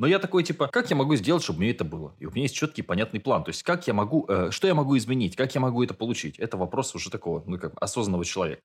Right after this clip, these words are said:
Следующий комментарий. «Вот, брать новую машину за два миллиона — это маразм. Лучше возьму Б У Солярис или Кашкай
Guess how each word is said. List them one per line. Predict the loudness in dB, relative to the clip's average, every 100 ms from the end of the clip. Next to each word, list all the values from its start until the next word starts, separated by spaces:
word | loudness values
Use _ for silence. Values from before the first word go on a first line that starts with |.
| 0
Следующий | 2 2 -2
комментарий. | -2 0 -2 -4 -2
«Вот, | 4 4 2 -2
брать | 0 2 2
новую | 2 4 4
машину | 4 4 2 2
за | 0
два | 2 2
миллиона — | 2 4 4 4
это | 2 2
маразм. | 4 4 6 4 2 -6 -8
Лучше | -4 -2 2
возьму | 2 4 2
Б | 4 4
У | 4 4
Солярис | 2 2 2 0 -2
или | -2
Кашкай | 0 -2 0 0